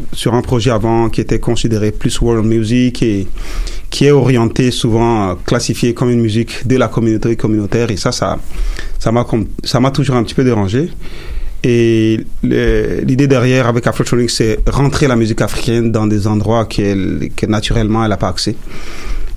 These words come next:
Et, et je trouve que le mouvement un peu de l'afrobeat, qui, ce qui part du, du Nigeria,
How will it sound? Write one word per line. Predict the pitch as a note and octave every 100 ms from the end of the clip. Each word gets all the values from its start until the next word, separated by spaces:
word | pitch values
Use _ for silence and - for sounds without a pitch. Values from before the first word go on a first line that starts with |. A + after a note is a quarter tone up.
| - -
Et, | A2+ A2+ A2 G#2+ G#2 G2+ G2 G2+ - - -
et | - B2
je | -
trouve | F#3 F3+
que | D3 C3 C3+ C#3+ - - - -
le | C3+ C3+
mouvement | C#3 B2 B2 D#3 E3+
un | C3+
peu | C#3+ C3+
de | A#2
l'afrobeat, | A2 - C3+ A#2 D#3+ - - - - -
qui, | - - -
ce | -
qui | G#2+ -
part | - C3+ B2+ A2
du, | G#2+ G2+
du | A2
Nigeria, | A#2 G#2 G2+ A2